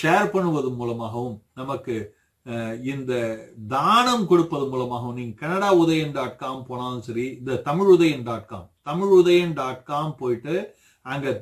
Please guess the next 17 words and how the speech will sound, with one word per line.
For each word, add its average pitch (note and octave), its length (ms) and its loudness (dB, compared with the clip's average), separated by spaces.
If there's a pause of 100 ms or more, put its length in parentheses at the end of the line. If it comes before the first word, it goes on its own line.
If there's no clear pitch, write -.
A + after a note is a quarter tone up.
(140)
டொனேட் F#3 440 0
now E3+ 140 0 (100)
பட்டன் C3 280 -6
இருக்கும், A#2 280 -6
அதை C3+ 240 -4
பிரஸ் D#3 380 -6
பண்ணியும், C#3+ 420 -4 (360)
அல்லது D#3 320 2
நம்மளோட C#3 340 -2 (120)
WhatsApp G#3+ 420 0
நம்பர் C#3+ 320 -4
இங்க B2+ 180 -2
கொடுத்துருக்கோம் C3 420 -8
இல்லையா, A#2+ 300 -2 (380)
இதுல E3+ 360 8
தொடர்பு F#3+ 380 2
கொண்டாக்க C3+ 400 -6